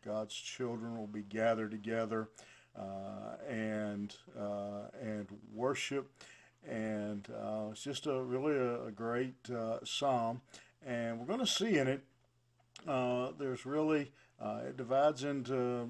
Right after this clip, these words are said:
uh, into three pieces. Uh, the, uh, the nine verses, not even, uh, but, uh, these short nine verses do divide, uh,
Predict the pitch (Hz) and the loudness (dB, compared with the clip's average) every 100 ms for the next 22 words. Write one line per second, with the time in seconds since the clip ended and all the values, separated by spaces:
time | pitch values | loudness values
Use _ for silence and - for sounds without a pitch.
0 | - 127 120 117 120 - 151 233 - 104 | -4 -2 0 -2 -2 -4 -4 -4 -6 -12
1 | - 127 147 147 131 110 - 139 - - | -4 -2 -2 -2 -2 0 -2 -8 -10 -14
2 | - - - 101 104 104 104 104 113 - | -20 -14 -6 -4 -2 -2 -4 -6 -10 -12
3 | - 113 110 107 104 104 104 104 117 117 | -14 -8 -4 -4 -2 -2 -2 -4 -8 -8
4 | 110 110 117 123 120 117 117 - 131 131 | -4 -2 0 0 0 -2 -2 -4 -8 -4
5 | 113 117 - 120 147 110 123 160 - - | -2 -2 -2 -2 -2 -2 -4 -4 -12 -20
6 | - - 107 104 104 104 - - 117 110 | -12 -4 -2 -2 -2 -4 -6 -10 -8 -6
7 | 104 110 110 107 120 113 - - 131 123 | -6 -6 -4 -4 -4 -6 -6 -4 -2 -2
8 | - 127 120 123 131 117 110 107 - 107 | -2 -2 2 2 2 0 -2 -2 -6 -6
9 | 101 120 123 110 107 104 104 101 - - | -4 -2 -2 0 0 0 0 -4 -14 -20
10 | _ - 98 101 101 | _ -10 -6 -4 -4